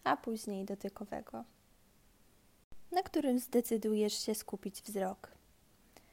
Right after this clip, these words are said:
Zazwyczaj dobrze jest wybrać coś, co znajduje się w odległości mniej więcej metra, maksymalnie dwóch od nas i jest gdzieś nisko lub na podłodze,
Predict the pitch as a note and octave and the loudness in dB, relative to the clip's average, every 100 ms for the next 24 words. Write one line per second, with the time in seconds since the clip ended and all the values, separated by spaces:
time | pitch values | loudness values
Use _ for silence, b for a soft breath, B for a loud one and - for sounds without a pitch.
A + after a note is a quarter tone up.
0 | b b b - - B3 E4+ G4+ E4 C#4+ | b b b -8 2 6 6 8 6 6
1 | B3+ C4+ B3 - B3 A#3 A3 - A3+ A3+ | 4 4 4 6 6 8 6 4 0 0
2 | - A3 G#3+ A3 G3+ A3 G#3+ G#3+ G3+ - | 0 0 2 0 2 4 4 4 0 0
3 | G#3 G#3 G#3 A3 - G3+ G3+ G3 G3+ G3 | -2 0 2 0 0 0 2 2 0 -2
4 | G3 F#3 G3 G#3 A3 - A#3+ D4 - - | -2 -2 2 0 0 2 2 2 -6 -20
5 | - - - - - - G3+ - G#3+ G#3 | -20 -20 -20 -20 -10 -6 -4 -2 0 0
6 | G3+ G3 G3+ G#3+ - G3+ G3+ G#3 B3+ G4 | 0 -2 -2 -2 0 -2 0 2 2 0
7 | - - - - D#4 D#4 D4 B3+ B3+ B3 | -2 -14 -16 -2 2 2 0 -2 -2 0
8 | A#3 A3+ G#3+ - G3+ G3 - G3 - G3 | 2 2 0 -2 -2 -2 -4 -4 -4 -2
9 | G3+ F#3+ F#3 F#3+ G#3 | 0 0 2 2 2